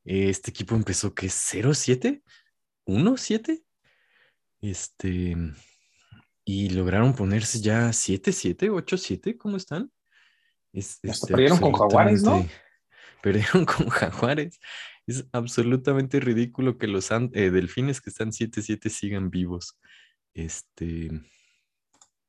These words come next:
Speaker 1: sí, a ver, aquí tengo el, vamos a ver rápido. Em, pretemporada, no, ¿dónde está?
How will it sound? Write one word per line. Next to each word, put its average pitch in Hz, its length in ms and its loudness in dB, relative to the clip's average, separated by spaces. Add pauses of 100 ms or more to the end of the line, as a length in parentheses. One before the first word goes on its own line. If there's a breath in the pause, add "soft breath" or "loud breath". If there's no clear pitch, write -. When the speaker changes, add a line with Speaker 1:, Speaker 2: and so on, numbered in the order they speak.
(360)
Speaker 1:
sí, - 160 -12
a 90 60 -6
ver, 85 200 -10 (100)
aquí 90 220 -12
tengo 92 340 -8
el, 87 320 -12
vamos 92 280 -8
a 92 80 -6
ver 90 160 -2
rápido. 95 540 4 (800 loud breath)
Em, 123 560 6 (1120 loud breath)
pretemporada, 104 1120 -12 (380)
no, 95 320 -14
¿dónde 98 60 -14
está? 95 340 -12